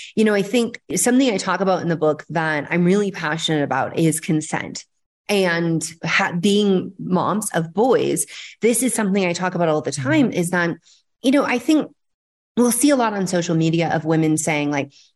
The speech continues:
Speaker 1: "Men are just trash." And then, you know, they just, they're predators and this and that. And it's like, okay, there are always these people. People altogether can be trash. We can admit that of any gender.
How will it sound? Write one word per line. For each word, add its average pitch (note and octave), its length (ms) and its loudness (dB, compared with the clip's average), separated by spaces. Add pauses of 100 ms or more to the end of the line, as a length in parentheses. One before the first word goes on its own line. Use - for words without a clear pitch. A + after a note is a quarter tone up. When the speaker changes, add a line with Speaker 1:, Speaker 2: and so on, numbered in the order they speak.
(140)
Speaker 1:
"Men G3 160 2
are F#3 40 0
just E3+ 240 -2
trash." D#3+ 680 -2
And F3 240 2
then, G3 260 0
you F#3+ 120 2
know, D#3 180 0
they E3+ 180 0
just, D#3+ 260 -4 (100)
they're F#3 180 0
predators C4 500 -2
and F3+ 160 -2
this A#3 260 -2
and E3+ 140 0
that. G3 280 -2
And F#3 140 0
it's F#3+ 160 0
like, F#3 140 0
okay, E3+ 240 0
there G#3 240 0
are - 60 -2
always D#3+ 280 0
these C#3 200 -8
people. - 560 -6
People C4 340 0
altogether E3+ 460 0
can D#3+ 260 0
be D#3+ 140 0
trash. C3+ 440 -4
We F3+ 120 2
can E3 160 -2
admit E3 320 0
that - 260 -6
of E3+ 80 -2
any F3+ 380 0
gender. D#3+ 580 -2